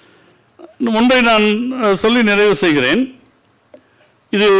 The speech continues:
ஆக்சுவலா ஞானத்தின் பிரம்மாண்டம் நூல்ல கூட அவங்க நான் மொழிபெயர்த்தப்போ இந்த, இந்த பகுதி ரொம்ப ஆச்சரியமா இருந்தது.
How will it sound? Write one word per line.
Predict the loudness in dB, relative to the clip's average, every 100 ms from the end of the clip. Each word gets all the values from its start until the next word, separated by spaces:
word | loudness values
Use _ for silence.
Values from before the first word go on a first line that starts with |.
| 2 -2 -12 -18 -18 -16 -8
ஆக்சுவலா | -6 -2 0 2 2 0 -2 -6 _ _ _ _ _ _ -14
ஞானத்தின் | -4 0 0 -2 -2 -2
பிரம்மாண்டம் | -2 0 -2 -2 -2
நூல்ல | -2 -2
கூட | -2 0 0
அவங்க | 0 0 0 -2 -4
நான் | -2 0
மொழிபெயர்த்தப்போ | 0 0 -2 -2 -4 -2
இந்த, | 0 0 0 -6 -20 -20 -8
இந்த | -6 -2
பகுதி | 0 2 0
ரொம்ப | 0 0 -2 -4 -16 -20 _ _ _ -6
ஆச்சரியமா | -4 -2 -2 -2
இருந்தது. | -2 -4 -10